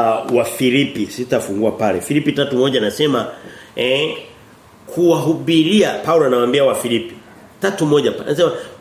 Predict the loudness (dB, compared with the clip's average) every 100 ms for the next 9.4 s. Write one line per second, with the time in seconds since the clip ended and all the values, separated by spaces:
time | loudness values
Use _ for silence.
0 | -2 2 4 4 -2 -4 0 2 2 2
1 | 2 2 2 2 2 2 2 2 0 -2
2 | -2 0 0 2 2 2 -2 -14 -20 -20
3 | -20 -20 -12 -2 2 2 2 -2 0 2
4 | 4 2 0 -6 -6 0 0 0 2 2
5 | 4 2 0 -10 -16 -2 -2 -2 -2 0
6 | 2 0 0 -2 2 2 2 0 -10 -20
7 | -6 0 2 2 0 0 0 0 -4 -6
8 | -20 -20 -20 -20 -20 -20 -20 -20 -20 -20
9 | -20 -4 0 2